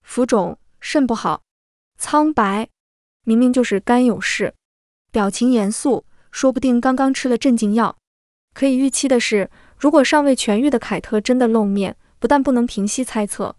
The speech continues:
反而会因为她的不完美出镜而造成更多的混乱。不过很可惜，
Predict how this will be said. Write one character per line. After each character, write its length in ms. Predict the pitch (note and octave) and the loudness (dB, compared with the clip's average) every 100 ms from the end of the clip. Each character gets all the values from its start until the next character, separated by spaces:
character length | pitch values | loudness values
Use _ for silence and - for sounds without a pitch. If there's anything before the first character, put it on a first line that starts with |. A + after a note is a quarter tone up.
| _ _ _ | _ _ _
反 180 | - | 0
而 120 | G3+ A#3 | 0 2
会 160 | C#4+ | 2
因 140 | C4 C#4 | 0 2
为 260 | C4+ A#3 | 0 0
她 180 | A3+ - | -2 -2
的 80 | C4 | -2
不 160 | B3 | 0
完 160 | B3+ G#3 | 0 2
美 160 | B3 D3 | 0 -2
出 220 | - B3+ | -4 -4
镜 260 | - B3 - _ _ | -2 -2 -4 _ _
而 120 | - | -6
造 160 | G3+ A3+ | -2 -2
成 200 | G#3+ G#3+ | -2 -2
更 200 | A#3+ B3 | 0 0
多 160 | A#3+ B3+ | 2 0
的 60 | |
混 300 | B3 - G#3 | 0 -2 -2
乱。 200 | E3+ - - _ _ _ _ _ | -4 -10 -14 _ _ _ _ _
不 120 | B3 | 0
过 100 | D4 | 2
很 180 | C#4+ B3 | 2 0
可 200 | C4+ G3+ | 0 -2
惜， 420 | - - A#3+ B3 | -2 -2 -4 -4